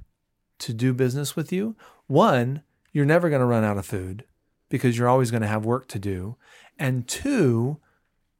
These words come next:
you can increase your prices because you've al-, you've created value beyond what you were charging.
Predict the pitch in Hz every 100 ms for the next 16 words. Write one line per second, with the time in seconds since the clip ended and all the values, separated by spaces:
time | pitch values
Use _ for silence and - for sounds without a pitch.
0 | _ - 143 185 175 165 - 175 - 135
1 | - 185 208 - 113 113 127 127 139 135
2 | 131 269 156 135 139 - 151 135 - 151
3 | 165 117 120 151 160 110 101 107 117 120
4 | 123 131 110 104 107 - _ _ _ _
5 | - 120 113 139 156 117 120 120 117 120
6 | 165 - 127 135 156 113 95 98